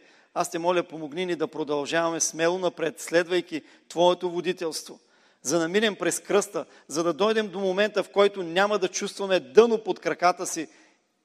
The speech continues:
и ще плуваме в присъствието на Твоя Дух.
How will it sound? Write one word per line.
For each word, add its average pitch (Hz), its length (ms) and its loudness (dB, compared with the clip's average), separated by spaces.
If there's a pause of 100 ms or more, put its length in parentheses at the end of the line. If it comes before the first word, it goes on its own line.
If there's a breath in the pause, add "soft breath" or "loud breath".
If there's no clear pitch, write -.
(400)
и 139 60 -12
ще - 280 -8
плуваме 190 580 0 (100)
в 151 240 -12
присъствието 165 840 -8 (360 soft breath)
на 143 100 -14
Твоя 143 320 -12
Дух. - 280 -18